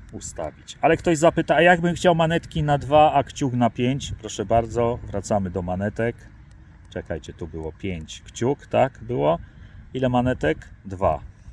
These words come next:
Proszę bardzo. Mamy dwa biegi manetek, czyli średnio ciepło i pięć kciuk. I możecie sobie każdy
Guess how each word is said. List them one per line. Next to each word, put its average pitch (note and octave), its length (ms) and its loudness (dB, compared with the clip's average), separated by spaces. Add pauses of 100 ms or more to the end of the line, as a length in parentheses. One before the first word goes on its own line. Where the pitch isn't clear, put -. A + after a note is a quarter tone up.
Proszę E2 280 -12
bardzo. F#2+ 500 -6 (1160)
Mamy G#2 320 0
dwa A2 460 6 (840)
biegi F2+ 440 -4
manetek, F2 800 -2
czyli F2 220 -12
średnio F2 460 -6
ciepło C#3 560 0 (380)
i G3 100 -8
pięć D3 240 0
kciuk. - 380 -12 (880)
I C#3 80 -2
możecie C3+ 360 0
sobie B2 260 0
każdy A#2+ 600 2